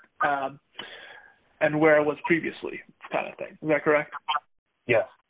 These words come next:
Speaker 2: absolutely. And, you know, when you, when I take a step back from all this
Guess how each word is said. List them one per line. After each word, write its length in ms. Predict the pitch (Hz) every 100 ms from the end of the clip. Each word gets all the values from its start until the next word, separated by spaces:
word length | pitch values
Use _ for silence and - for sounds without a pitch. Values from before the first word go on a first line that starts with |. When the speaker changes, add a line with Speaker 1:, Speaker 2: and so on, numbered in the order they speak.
| _ -
Speaker 2:
absolutely. 580 | 117 110 113 117 110 -
And, 140 | 117
you 60 | 117
know, 140 | 117
when 220 | 113 117
you, 380 | 113 120 123 117 -
when 120 | 123
I 100 | 127
take 200 | - 151
a 100 | -
step 200 | - -
back 240 | 110 107 -
from 100 | 95
all 60 |
this 140 | 101